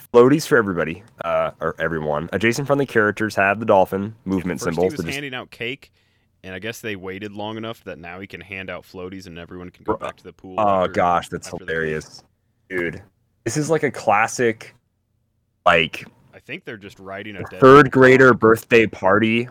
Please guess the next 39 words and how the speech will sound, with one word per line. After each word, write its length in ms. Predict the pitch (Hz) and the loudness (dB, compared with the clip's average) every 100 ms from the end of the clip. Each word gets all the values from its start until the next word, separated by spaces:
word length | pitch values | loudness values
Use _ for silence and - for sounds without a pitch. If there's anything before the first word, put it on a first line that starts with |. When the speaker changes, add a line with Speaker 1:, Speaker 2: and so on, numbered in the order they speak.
| - | -4
Speaker 1:
where 260 | 95 92 | 2 2
it's 180 | 95 - | 0 0
like, 320 | 98 87 85 | 0 0 -2
we're 80 | 92 | -4
gonna 100 | 104 | -2
have 100 | 107 | -2
a 60 | 110 | 0
birthday 300 | 101 101 107 | 0 0 -2
party 440 | - 107 107 107 | 2 2 2 -2
and 80 | 85 | -4
it's 120 | 90 104 | -4 0
at, 220 | 95 - | 0 -2
like, 160 | 98 | -6
the 80 | - | -6
public 360 | 90 95 104 104 | -4 -2 -2 -4
pool 480 | - 101 98 95 107 | -2 0 2 0 -2
and 80 | 87 | -6
we're 80 | 95 | -4
gonna 80 | 95 | -2
get 140 | 92 | -4
some 220 | - - 110 | -4 -2 -2
cake 380 | - 92 90 | 0 0 0
and 80 | - | -4
we're 60 | 90 | -8
gonna 140 | 90 - | -6 -4
go 80 | |
swimming. 580 | 92 - 95 90 82 80 - - _ _ - | -4 -2 -2 -2 -4 -8 -12 -20 _ _ -6
Um, 180 | 82 80 | -4 -4
I 60 | |
feel 160 | - 113 | -4 -2
like 140 | 104 - | -2 -2
every 320 | 101 120 110 | 0 0 0
kid 600 | - - 110 101 101 104 | -4 -6 -2 0 0 -2
Speaker 2:
Try 160 | - 107 | -10 -18
not 120 | 104 | -18
to 60 | - | -20
cramp 300 | - 107 104 | -18 -16 -16
up, 160 | 101 | -18
Timmy. 340 | - 101 98 | -16 -18 -16